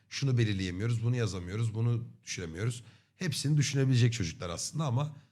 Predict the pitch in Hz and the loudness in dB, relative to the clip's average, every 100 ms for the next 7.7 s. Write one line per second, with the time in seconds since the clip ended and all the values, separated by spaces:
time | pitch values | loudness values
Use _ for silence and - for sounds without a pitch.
0 | _ _ _ - - - 151 - 85 - | _ _ _ -12 -10 0 0 0 -6 -6
1 | 90 117 90 - - - - 92 92 87 | -2 0 0 -6 -14 -12 -8 -6 -4 -4
2 | 107 107 - 135 131 131 113 90 80 82 | 0 2 2 4 4 6 4 2 -2 0
3 | 123 156 107 120 117 90 95 135 98 80 | 2 4 4 4 2 2 2 2 0 -6
4 | - - - - - 82 80 - - _ | -8 -6 -4 -6 -8 -10 -10 -12 -20 _
5 | _ _ _ - 98 - 120 123 - 127 | _ _ _ -6 0 2 2 0 0 0
6 | 127 - - 113 104 - 117 131 113 113 | 0 2 4 6 4 4 6 6 8 4
7 | - 110 147 151 123 127 156 | 4 2 4 4 4 2 2